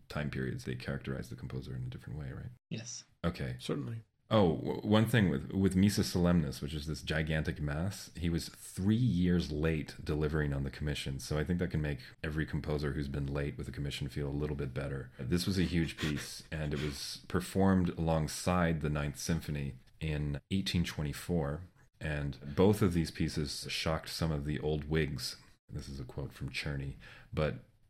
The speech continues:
Speaker 1: amazed everyone, basically with the power of his imagination and his inventiveness.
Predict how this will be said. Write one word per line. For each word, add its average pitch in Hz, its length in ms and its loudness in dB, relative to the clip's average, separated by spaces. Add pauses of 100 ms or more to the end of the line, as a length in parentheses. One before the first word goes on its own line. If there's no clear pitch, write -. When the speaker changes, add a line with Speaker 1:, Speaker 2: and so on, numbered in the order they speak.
Speaker 1:
amazed 78 440 2
everyone, 67 520 -2
basically - 360 -6
with 69 140 -6
the 67 80 -4
power 69 420 -4
of 69 120 -4
his 65 480 -6
imagination 69 1080 -8
and - 720 -14
his 69 380 -10
inventiveness. 71 960 -6